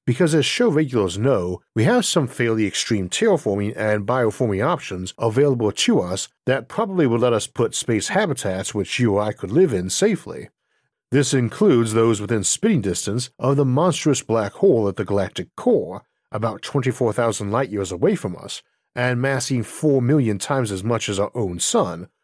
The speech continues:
or four million solar masses. So where life can start and thrive is not the same as where technological civilizations can make a home. But that core is a good place to begin.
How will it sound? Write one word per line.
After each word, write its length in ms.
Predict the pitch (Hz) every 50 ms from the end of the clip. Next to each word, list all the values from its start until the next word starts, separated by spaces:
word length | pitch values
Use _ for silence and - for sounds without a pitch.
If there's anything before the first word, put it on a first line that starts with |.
| _ _ -
or 240 | - 123 110 101
four 380 | - - - - 143 127 113 107
million 460 | 104 131 170 170 123 95 92 92 92
solar 420 | 90 - - 135 107 95 90 85 82
masses. 680 | 95 160 202 180 - - - - - - 127 - - _ _ _ _ _ _ _ _ -
So 160 | - - 143
where 140 | 160 170 160
life 300 | 147 175 226 247 202 -
can 140 | - 147
start 460 | 117 - - - 127 113 120 117 117 107
and 120 | 92 87
thrive 460 | - - 143 185 151 107 95 98 104
is 200 | 104 104 98 -
not 260 | 117 123 143 147 -
the 80 | - 107
same 560 | - - - 233 214 127 95 95 98 120 - _
as 200 | - 123 127 120
where 140 | 127 131 123
technological 600 | 123 - - 160 131 135 131 143 135 127 - 123 101
civilizations 840 | - - 143 110 98 95 95 92 165 202 180 - - 98 95 -
can 100 | - 101
make 140 | 92 90 -
a 80 | 85
home. 480 | 80 - 196 175 101 - 55 - - - _ _ _ _ _ _ -
But 160 | 120 120 117
that 340 | 135 151 147 131 117 - -
core 440 | - - - 233 147 104 101 101 104
is 200 | 107 131 120 -
a 60 | 113
good 240 | 104 110 123 120 -
place 240 | - 110 98 -
to 80 | - -
begin. 560 | 87 87 85 135 160 147 101 90 - - -